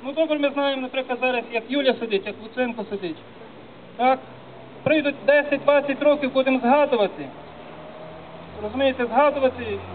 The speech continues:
з насмішкою, розумієте? А в державі треба вистояти.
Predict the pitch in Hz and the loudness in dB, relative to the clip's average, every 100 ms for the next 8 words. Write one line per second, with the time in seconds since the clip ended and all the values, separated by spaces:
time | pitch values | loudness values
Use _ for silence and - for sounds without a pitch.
0 | - 254 254 294 330 254 220 190 160 180 | -6 -4 0 2 2 0 -2 -4 -4 -8
1 | 240 247 233 196 - - - - - 226 | -4 -4 -6 -10 -14 -18 -18 -18 -2 -2
2 | 226 262 302 302 294 277 277 269 277 302 | 0 -2 4 2 2 0 2 2 0 -2
3 | - 226 190 | -4 -8 -8